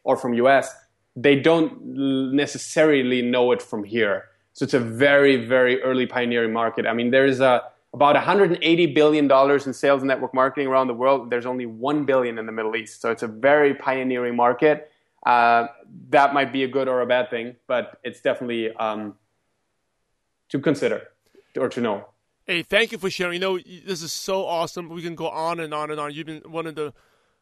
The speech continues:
Speaker 2: um, uh, the stories are incredible. Like, that's all I can say. We can go on and on. And, uh, I really respect your time.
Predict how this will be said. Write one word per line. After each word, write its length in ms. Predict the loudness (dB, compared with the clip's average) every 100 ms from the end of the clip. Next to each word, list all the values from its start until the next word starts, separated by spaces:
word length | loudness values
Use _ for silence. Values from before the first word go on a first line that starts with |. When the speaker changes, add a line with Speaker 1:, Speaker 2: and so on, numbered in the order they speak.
| _ -12
Speaker 2:
um, 540 | -10 -10 -12 -18 -20 -20 _ _ _ -8
uh, 260 | -6 -6 -8
the 80 | -8
stories 480 | 0 4 6 4
are 80 | -4
incredible. 420 | -8 -6 -4 -4
Like, 160 | -10 -10
that's 180 | -10 -8
all 100 | -8
I 40 |
can 140 | -8 -14
say. 180 | -14
We 120 | -12 -10
can 80 |
go 120 | -8 -8
on 260 | -6 -6
and 140 | -8 -10
on. 260 | -10 -12
And, 300 | -12 -14 -10
uh, 40 | -10
I 200 | -8 -8
really 300 | -6 -4 -4
respect 420 | -6 -6 -8 -8
your 80 | -10
time. 320 | -8 -8